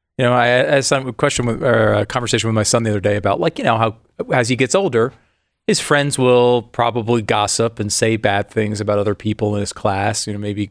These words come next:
you know, girls in his class or whatever. And, like, I, you know, you do not participate in that. But also, like, if it's around you, you need to find a way to not even be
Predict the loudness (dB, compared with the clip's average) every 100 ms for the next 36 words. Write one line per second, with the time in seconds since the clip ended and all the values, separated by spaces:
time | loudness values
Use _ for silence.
0 | -6 -2 0 2 4 4 2 -2 -2 -2
1 | 0 -2 -2 0 0 0 0 -2 -2 -2
2 | -2 -2 _ _ _ _ -6 0 2 2
3 | 2 2 0 0 0 0 2 0 0 0
4 | -2 -8 _ _ _ _ 0 4 4 4
5 | 2 2 0 -6 _ _ _ _ 0 2
6 | 0 -6 0 2 2 2 2 2 2 2
7 | 2 2 0 0 0 2 0 0 0 2
8 | 4 6 4 2 0 0 0 -4 _ _
9 | _ _ _ -4 0 2 2 0 -2